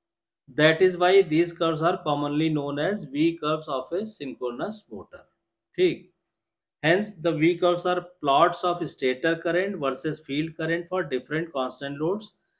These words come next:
The point at which unity power factor occurs is at the point where armature current is minimum। तो देखिए, इस पॉइंट पे या इस पॉइंट पे या इस पॉइंट पे आर्मेचर करंट मिनिमम होती है।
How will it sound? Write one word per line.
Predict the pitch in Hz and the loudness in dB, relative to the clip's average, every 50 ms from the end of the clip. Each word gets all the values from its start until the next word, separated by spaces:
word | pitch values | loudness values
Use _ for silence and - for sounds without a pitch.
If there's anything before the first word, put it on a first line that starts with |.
| _ _ _ - | _ _ _ -2
The | 147 156 151 | 0 0 0
point | - - 147 147 160 180 190 190 | 2 4 4 6 6 4 0 -2
at | - 165 156 151 143 143 | -2 0 2 2 2 6
which | 156 185 196 175 | 6 6 6 6
unity | 160 151 147 151 147 147 - 185 | 4 2 2 2 0 0 0 -2
power | 175 - 156 151 151 156 147 151 | 0 2 2 2 4 2 2 -2
factor | - 147 139 131 - - - 175 185 202 214 214 - | -2 -4 -4 -4 -6 -4 -2 0 0 0 0 -2 -6
occurs | 143 135 - - 180 170 147 107 104 - - _ - | -8 -8 -2 2 4 4 4 4 0 -6 -14 _ -6
is | 156 151 151 - - - | -6 -4 -4 -6 -4 0
at | 143 151 156 156 156 | 0 2 2 0 -2
the | 160 156 | -4 -4
point | - - 147 143 160 180 196 208 180 156 | -2 -4 -2 -2 -2 -2 -4 -6 -8 -6
where | 139 143 147 156 180 190 - | -2 0 2 2 0 0 0
armature | 143 139 135 143 151 147 - 180 165 165 | -2 -2 -2 -2 -4 -2 -2 -2 -2 -2
current | - 151 151 151 160 185 | -2 -4 -2 -2 0 0
is | 202 190 | 0 0
minimum। | 165 143 131 120 117 110 98 90 - _ _ _ _ _ _ _ _ _ _ | 0 -4 -4 -6 -6 -8 -8 -10 -14 _ _ _ _ _ _ _ _ _ _
तो | 156 | 0
देखिए, | 151 175 170 180 180 | 2 4 6 6 6
इस | 185 - 190 190 190 190 - - | 6 8 8 8 8 8 4 0
पॉइंट | 190 175 170 170 175 175 165 - | 2 2 2 2 0 -2 -4 -4
पे | 190 202 220 220 220 - _ _ _ _ _ _ _ _ _ _ _ _ _ _ _ | -4 -4 -4 -6 -10 -14 _ _ _ _ _ _ _ _ _ _ _ _ _ _ _
या | 135 147 151 147 - 156 | -2 0 0 0 0 0
इस | 165 160 - - | -2 -2 -2 0
पॉइंट | - 165 165 170 170 165 165 - | 2 2 2 2 0 -2 -4 -4
पे | 190 196 208 214 214 - - _ _ _ _ _ _ - | -4 -4 -2 -4 -8 -12 -16 _ _ _ _ _ _ -2
या | 135 151 147 143 - - | 2 2 2 2 2 0
इस | 165 175 165 - - | -2 -2 -4 -4 -2
पॉइंट | 170 160 165 165 170 165 165 - | 0 0 0 0 -2 -4 -4 -4
पे | 208 214 240 - - - 131 | -2 -2 -2 -4 -8 -6 -2
आर्मेचर | 135 139 139 143 147 143 - 170 160 | 0 0 0 0 -2 -2 -2 -2 -2
करंट | 160 - 156 156 175 208 202 | -2 -2 -2 -2 -2 -2 -2
मिनिमम | 165 139 135 135 139 131 117 | -2 -2 -2 -2 -2 -2 -2
होती | 110 98 95 87 _ _ _ _ - | -4 -6 -8 -12 _ _ _ _ -20
है। | - - | -20 -20